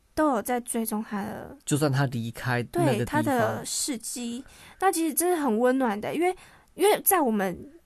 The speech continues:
Speaker 1: 我们从 Beth 的角度去看，Beth 是一个单打独斗的人。
Speaker 2: 对。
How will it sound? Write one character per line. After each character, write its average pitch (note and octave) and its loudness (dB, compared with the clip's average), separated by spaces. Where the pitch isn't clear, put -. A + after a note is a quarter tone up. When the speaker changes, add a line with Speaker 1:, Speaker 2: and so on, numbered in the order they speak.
Speaker 1:
我 A#3+ 0
们 B3 0
从 B3 -2
Beth D4 0
的 G#3 -2
角 - -6
度 A3 -4
去 A3 -4
看， - -10
Beth B3 0
是 B3 -2
一 A#3+ -6
个 G#3+ -2
单 A#3 0
打 A3 -8
独 C#3 -14
斗 A#2 -6
的 G#2 -12
人。 - -20
Speaker 2:
对。 A#2+ -4